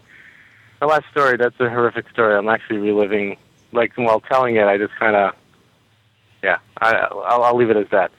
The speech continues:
Um, I just wanted to mention a movie that, uh, I had watched recently. I actually got the, um, a review D V D in the mail. It was, um, Dark Side Films, I think,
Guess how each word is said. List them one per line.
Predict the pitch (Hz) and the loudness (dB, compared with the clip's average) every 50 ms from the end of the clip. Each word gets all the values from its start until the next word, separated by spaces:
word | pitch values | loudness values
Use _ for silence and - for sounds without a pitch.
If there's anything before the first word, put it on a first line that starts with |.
| - - - - - - - - _ | -20 -20 -20 -20 -20 -20 -20 -10 _
Um, | 131 131 131 131 131 131 123 - - | -2 0 0 0 -2 -4 -8 -4 -4
I | 147 | -4
just | 165 180 196 | -2 0 0
wanted | 190 185 175 165 151 143 - - _ _ | 0 0 0 0 -2 -4 -8 -16 _ _
to | - | -4
mention | 139 139 135 131 - 135 123 | -2 -2 -2 -2 -2 -2 0
a | 117 113 107 101 104 101 - _ _ _ _ _ _ _ - - _ | 0 2 2 2 0 -2 -6 _ _ _ _ _ _ _ -20 -20 _
movie | - 120 123 135 143 117 123 113 110 104 | -6 -2 0 0 0 0 0 0 0 0
that, | 85 107 104 101 98 | 0 0 2 2 2
uh, | 98 95 90 90 90 - _ _ _ _ _ _ _ _ _ _ - - | 4 2 2 2 0 -4 _ _ _ _ _ _ _ _ _ _ -10 -4
I | 113 113 | -2 -2
had | 110 92 | 0 0
watched | 117 120 120 - - | 0 0 -2 0 -4
recently. | 120 113 - - 110 101 98 98 | -6 -6 -4 -6 -6 -4 -2 0
I | 98 | 0
actually | 98 98 - 107 98 | -2 -2 -4 -6 -4
got | 98 101 98 95 - _ | -2 -2 -2 -2 -6 _
the, | 104 98 95 | -6 -4 -2
um, | 92 90 82 82 80 - _ _ - - - - - - - - - _ _ _ _ _ _ _ _ _ _ _ _ - | -2 -2 -2 -6 -12 -20 _ _ -20 -20 -20 -20 -20 -20 -20 -20 -20 _ _ _ _ _ _ _ _ _ _ _ _ -2
a | 110 107 | -2 -2
review | 104 92 101 110 110 107 107 104 - - _ _ _ _ _ _ _ _ _ _ _ _ | -2 -2 -4 -2 -2 -2 -2 -6 -8 -14 _ _ _ _ _ _ _ _ _ _ _ _
D | 113 110 | -8 -6
V | 98 107 | -2 0
D | 110 107 | 0 0
in | 104 101 | 0 -2
the | 101 | -2
mail. | 104 104 101 98 95 - _ _ _ - - - _ _ _ _ _ _ _ | 0 2 2 2 0 -2 _ _ _ -20 -20 -20 _ _ _ _ _ _ _
It | - 127 | -2 0
was, | 113 120 117 107 - | 0 0 0 0 0
um, | 123 120 117 113 113 117 110 110 107 - 113 | 0 0 0 0 0 -2 -6 -6 -10 -8 -4
Dark | - 131 127 - - | -2 -2 -2 0 0
Side | 127 113 - _ | 0 0 0 _
Films, | 127 120 117 110 98 - | -2 -2 0 -2 -2 -2
I | 113 107 | -2 -2
think, | 104 107 107 101 | 0 -2 -4 -6